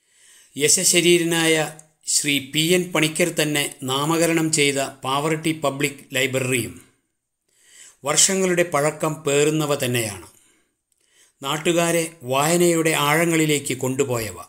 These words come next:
ഒരുപാട് സാംസ്കാരിക ചലനങ്ങളുടെ പ്രഭവ കേന്ദ്രങ്ങളായി മാറിയവ.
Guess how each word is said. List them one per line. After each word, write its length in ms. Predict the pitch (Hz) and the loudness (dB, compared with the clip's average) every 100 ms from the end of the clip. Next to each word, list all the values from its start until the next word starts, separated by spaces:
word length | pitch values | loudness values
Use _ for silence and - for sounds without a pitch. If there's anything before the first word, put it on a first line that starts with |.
| _ _ _ _ _ _ - | _ _ _ _ _ _ -6
ഒരുപാട് 400 | 139 160 165 165 | -2 0 2 2
സാംസ്കാരിക 720 | 156 151 156 - 170 170 165 | 2 2 0 0 0 2 2
ചലനങ്ങളുടെ 680 | 160 147 151 165 160 151 143 | 0 2 2 2 2 2 0
പ്രഭവ 420 | 147 131 139 160 | -2 -2 0 -2
കേന്ദ്രങ്ങളായി 800 | 156 147 151 160 156 147 139 131 | -2 -2 0 0 0 0 0 0
മാറിയവ. 480 | 120 117 117 110 | -2 0 0 -2